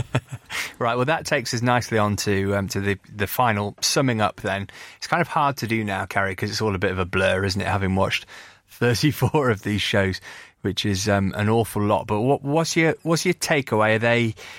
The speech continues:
are they what you remembered? Is the event as, as a whole what you expected? Is it, is it as important as the company would have you believe?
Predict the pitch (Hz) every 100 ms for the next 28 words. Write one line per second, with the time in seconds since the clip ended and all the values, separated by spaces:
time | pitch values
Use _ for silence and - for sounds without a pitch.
0 | - - - 117 123 123 113 101 123 135
1 | 120 117 117 135 139 139 127 120 98 113
2 | 104 123 120 92 120 107 107 113 110 104
3 | 120 113 110 110 104 117 113 110 98 -
4 | - 127 - 127 113 101 107 - 104 101
5 | 101 107 - - - 107 - 120 110 117
6 | 107 107 107 117 107 110 107 113 110 110
7 | 104 107 113 123